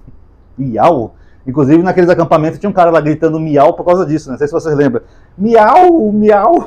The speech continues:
Eu acho que ele pensa que Deus é um gato. Eu nem, nem vou falar muito miau, que daqui a pouco meu gato começa a miar, porque ele vai pensar que eu tô chamando ele. Miau, miau. <laughs> Ele que derrubou meu tripé aqui, tá, arteiro? Mas enfim, acho que deu pra entender, né, pessoal? Em breve eu vou continuar com aquela sériezinha lá dos antagonismos, tá bom?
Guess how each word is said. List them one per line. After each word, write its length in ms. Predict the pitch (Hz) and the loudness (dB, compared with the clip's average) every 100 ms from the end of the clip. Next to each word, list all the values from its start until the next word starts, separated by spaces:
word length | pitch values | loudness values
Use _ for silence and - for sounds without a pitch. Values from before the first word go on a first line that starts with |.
| 127 143 - _ - - | -8 -10 -12 _ -12 -6
Eu 60 | |
acho 80 | 135 | -2
que 60 | 170 | -2
ele 80 | |
pensa 240 | 156 175 180 | 0 -2 -2
que 100 | 180 | 0
Deus 240 | 170 160 | 2 2
é 40 | 196 | 0
um 100 | 156 | 0
gato. 340 | 143 147 - - - - _ - _ | 0 -2 -18 -20 -20 -20 _ -20 _
Eu 60 | 135 | -2
nem, 200 | 208 226 | -2 2
nem 120 | 214 | 2
vou 100 | 269 | 2
falar 220 | 254 - | 4 2
muito 240 | 165 160 156 | 2 -2 -4
miau, 280 | 151 143 175 | 0 2 2
que 80 | |
daqui 120 | 180 170 | -2 -4
a 40 | |
pouco 200 | 175 175 | -4 -4
meu 140 | 170 | -2
gato 220 | 151 160 - | 2 0 0
começa 280 | 165 156 | -6 -4
a 20 | 180 | -4
miar, 220 | 143 113 | -4 -6
porque 180 | - 127 | -10 -8
ele 60 | |
vai 100 | 139 | -6
pensar 240 | 143 143 143 | -6 -4 -4
que 60 | |
eu 40 | 151 | -4
tô 60 | |
chamando 340 | 160 147 156 120 | -6 -4 -4 -4
ele. 140 | 95 - | -6 -16
Miau, 680 | - 311 165 175 370 403 - - - - - | -10 -8 -2 0 2 0 -4 -16 -20 -20 -14
miau. 880 | 247 294 311 165 302 208 190 466 453 151 | -12 -10 -12 -12 -12 -4 -4 -4 -8 -16
<laughs> 100 | - - - - - - - - | -16 -18 -20 -20 -20 -20 -12 -2
Ele 140 | 175 | -2
que 80 | 190 | 2
derrubou 280 | 202 185 185 | 4 4 2
meu 120 | 156 | 0
tripé 260 | 156 151 | -4 -4
aqui, 220 | 131 127 117 | -4 -4 -4
tá, 100 | 151 | -4
arteiro? 320 | 151 120 98 - - - - | -4 -8 -10 -18 -20 -20 -4
Mas 120 | 214 | -2
enfim, 100 | 196 | -2
acho 100 | 147 | -4
que 80 | 214 | 0
deu 100 | 208 | 2
pra 140 | 208 | 2
entender, 300 | 202 185 147 | -2 0 0
né, 100 | 151 | 0
pessoal? 340 | 165 151 117 - | -4 -6 -8 -10
Em 80 | 160 | -8
breve 260 | 160 190 208 | 2 4 4
eu 100 | 202 | 4
vou 100 | 196 | 2
continuar 320 | 190 170 165 | 0 -2 -2
com 60 | 151 | 0
aquela 200 | 143 127 | 0 0
sériezinha 520 | 151 135 110 135 120 | 0 -4 -4 -6 -4
lá 100 | 123 | -4
dos 120 | 104 | -4
antagonismos, 600 | 110 123 135 151 190 175 | -10 -8 -10 -10 -10 -8
tá 100 | 139 | -8
bom? 200 | 135 | -8